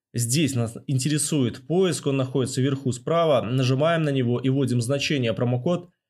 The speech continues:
и название нашего интернет-магазина, в данном случае Brand Shop. Кликаем «Найти»,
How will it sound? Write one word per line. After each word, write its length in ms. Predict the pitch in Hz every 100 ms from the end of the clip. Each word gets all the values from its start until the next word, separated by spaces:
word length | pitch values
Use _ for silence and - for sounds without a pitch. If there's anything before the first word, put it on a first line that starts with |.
| -
и 60 |
название 480 | 180 160 123 139 143
нашего 400 | 127 110 - 123
интернет-магазина, 960 | 123 131 127 123 107 113 123 135 131 110
в 60 |
данном 240 | 107 120 120
случае 540 | - 123 - 117 - _ _ -
Brand 240 | 123 117
Shop. 320 | 98 135 113 -
Кликаем 340 | 139 135 117
«Найти», 540 | 127 139 - 190 190